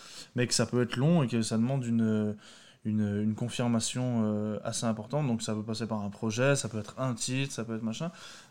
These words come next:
mais, euh, que c'est pas immédiat. C'est-à-dire que les gens tombent pas sur un morceau et se disent, je, voilà, ça, ou alors c'est des cas de figure qui existent, mais qui sont beaucoup plus rares. Et en, et le tout, c'est de surtout, euh, continuer, en fait. Il faut juste, euh,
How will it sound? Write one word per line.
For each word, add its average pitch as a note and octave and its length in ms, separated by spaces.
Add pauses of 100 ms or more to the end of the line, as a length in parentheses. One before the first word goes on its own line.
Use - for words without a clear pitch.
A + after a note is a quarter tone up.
mais, C3+ 440
euh, A2+ 200
que A#2+ 180
c'est A2+ 160
pas C3+ 160
immédiat. C3 440
C'est-à-dire A#2 300
que A2+ 200 (380)
les G#2+ 80
gens A#2+ 180
tombent A#2 140
pas B2 120
sur A2 260
un C3 120
morceau C3+ 680
et B2 200
se A2+ 60
disent, A#2+ 440
je, A2+ 420
voilà, A2 340
ça, G2 140
ou A2+ 80
alors G#2 140
c'est - 120
des A2 80
cas A#2 100
de A2 60
figure B2 220
qui A2+ 180
existent, A#2+ 520
mais A2+ 100
qui G#2+ 100
sont G#2+ 240
beaucoup A#2+ 240
plus A2+ 160
rares. C#3+ 260 (480)
Et A#2 220
en, G#2 180
et G#2+ 200
le G#2 160
tout, D3 240
c'est A#2 200
de G#2+ 180
surtout, B2 440
euh, G#2 140
continuer, A#2+ 500
en A#2 60
fait. - 160 (160)
Il G#2 40
faut A2 200 (240)
juste, G#2+ 400
euh, G#2 120